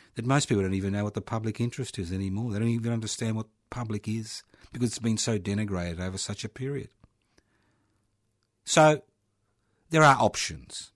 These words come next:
You can do nothing. You can howl at the moon. I've noticed the full moon recently. You can take another pill, go to bed,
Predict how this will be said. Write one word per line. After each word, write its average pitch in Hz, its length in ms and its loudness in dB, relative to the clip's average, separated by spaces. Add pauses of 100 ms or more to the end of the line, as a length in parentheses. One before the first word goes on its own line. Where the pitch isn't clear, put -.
(300)
You 104 120 -6
can 85 160 -2
do 82 120 -8
nothing. 98 440 -4 (1400)
You 107 120 -8
can 98 100 0
howl 101 240 4
at 95 140 0
the 95 60 0
moon. 127 360 6
I've 85 140 0
noticed 92 320 -2
the 101 40 -8
full 101 240 -4
moon 117 300 0
recently. 139 540 -4 (1500)
You 95 100 -4
can 78 220 -10 (460)
take 101 180 -4
another 113 240 2
pill, 208 480 6 (480)
go 120 160 6
to 147 80 8
bed, 190 380 8